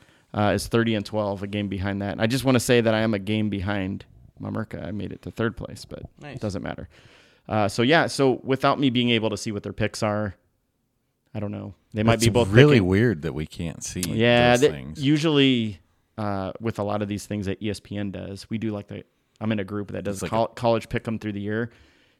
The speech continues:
Speaker 1: You can see once the game starts, you can go see what they, what the other people pick, but
Speaker 3: Hmm.
Speaker 1: 'cause they don't want you copying. So, like,
Speaker 3: Nah.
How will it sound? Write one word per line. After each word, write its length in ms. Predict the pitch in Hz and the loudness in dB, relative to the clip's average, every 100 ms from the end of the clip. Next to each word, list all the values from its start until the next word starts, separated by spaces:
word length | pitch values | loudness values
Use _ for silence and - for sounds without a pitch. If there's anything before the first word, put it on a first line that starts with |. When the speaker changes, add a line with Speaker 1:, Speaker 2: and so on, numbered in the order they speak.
| - | -2
Speaker 1:
You 160 | 135 | -2
can 200 | 139 127 | 0 -2
see 300 | 110 139 131 | -2 0 0
once 260 | 110 110 - | 0 -2 -4
the 100 | 101 | -4
game 240 | 101 101 | -2 -2
starts, 420 | - 101 104 104 | -2 -4 -4 -6
you 60 | 98 | -10
can 160 | - 98 | -10 -8
go 140 | 98 | -8
see 200 | 95 104 | -8 -10
what 200 | 98 98 | -10 -10
they, 140 | 101 98 - _ - | -12 -12 -16 _ -14
what 120 | - | -12
the 100 | 98 | -10
other 120 | 95 | -10
people 260 | 92 95 98 | -10 -14 -14
pick, 320 | - 98 98 - | -10 -10 -10 -16
but 160 | 76 80 | -16 -10
Speaker 3:
Hmm. 140 | 82 73 - - - | -10 -12 -18 -16 -4
Speaker 1:
'cause 100 | 123 | 2
they 80 | 131 | 4
don't 180 | 131 120 | 4 0
want 200 | 120 123 | -4 -2
you 320 | 110 107 95 - | -2 -2 -4 -4
copying. 580 | 110 110 110 113 117 107 | -4 -2 -2 -2 -4 -6
So, 180 | - 110 | -4 -2
like, 300 | 107 101 - | 0 -2 -6
Speaker 3:
Nah. 260 | - 67 | -12 -12